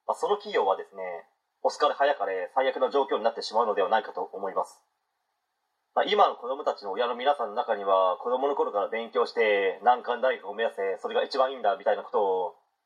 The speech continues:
刷り込まれてきた方もそれなりにいるのかと思いますけど、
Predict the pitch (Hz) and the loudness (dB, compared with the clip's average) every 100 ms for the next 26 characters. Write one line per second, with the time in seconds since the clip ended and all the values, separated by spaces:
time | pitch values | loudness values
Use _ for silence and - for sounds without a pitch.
0 | _ - 139 135 147 151 143 107 - - | _ -14 -10 -4 2 2 2 -4 -4 -2
1 | 104 101 104 123 127 127 135 107 110 131 | -2 -2 -2 0 2 0 -4 -8 -6 -4
2 | 104 - 98 131 170 - - - - - | -2 0 2 4 4 2 -6 -6 -8 -12